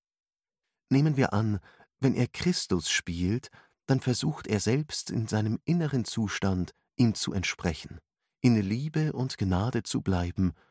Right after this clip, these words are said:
die Lehre zu tragen. „Ist es möglich,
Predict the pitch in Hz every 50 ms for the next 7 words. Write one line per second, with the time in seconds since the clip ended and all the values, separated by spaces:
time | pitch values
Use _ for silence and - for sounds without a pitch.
0 | _ _ _ - 117 110 107 98 95 92 90 90 85 80 90 85 80 - - -
1 | 151 - - 147 147 143 - - - - _ _ _ _ _ _ _ _ _ _
2 | _ _ _ _ _ _ _ _ _ _ _ _ _ _ _ _ _ _ _ _
3 | - - - 90 - - 107 101 123 143 - - 160 151 -